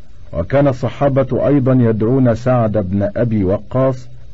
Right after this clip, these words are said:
أمير المؤمنين لإمارته على جيش القادسية، وهم معظم المسلمين يومئذ.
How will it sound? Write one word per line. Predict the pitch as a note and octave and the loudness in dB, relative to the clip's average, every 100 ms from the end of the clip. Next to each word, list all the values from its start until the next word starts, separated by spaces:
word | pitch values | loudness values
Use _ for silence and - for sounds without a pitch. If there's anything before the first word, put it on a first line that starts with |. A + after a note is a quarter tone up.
| - | 0
أمير | A2+ B2+ A#2+ | 4 4 4
المؤمنين | G#2+ G#2 A2+ G2 G#2 B2+ B2+ | 2 0 -2 0 2 4 4
لإمارته | A2+ A#2 F2+ G#2+ G#2+ A#2 B2 G#2+ G2 | 2 0 0 0 2 2 0 -2 0
على | E2+ F2+ A2+ G2 | 0 0 2 2
جيش | A#2 A#2+ G#2+ | 2 0 -2
القادسية، | F2+ - A#2 G2+ A#2 A#2+ A2+ - - - - - - - - - - | -4 0 0 0 0 2 0 -4 -14 -14 -14 -14 -14 -14 -14 -10 0
وهم | A#2 A#2+ A#2 | 2 4 4
معظم | C#3 C3 B2 A#2+ | 4 4 4 2
المسلمين | A2+ G2+ B2+ G#2+ G#2+ A#2+ B2+ | 2 0 -2 0 2 4 4
يومئذ. | G2 G2+ A2 F#2+ - B2 | 4 4 2 0 0 -2